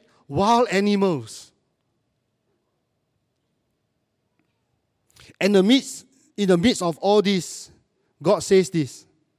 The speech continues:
in Genesis twenty-eight fifteen, "I will be with you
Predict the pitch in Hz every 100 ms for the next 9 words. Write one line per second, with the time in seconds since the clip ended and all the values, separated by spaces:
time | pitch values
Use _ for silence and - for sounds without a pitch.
0 | _ _ _ _ _ _ _ - 135 151
1 | 160 - 170 151 - _ _ _ _ _
2 | 151 143 160 156 - 135 - 143 113 113
3 | 120 _ _ _ _ _ 143 151 147 143
4 | 135 147 151 - _ _ _ _ _ _
5 | _ _ _ _ _ _ - 127 143 -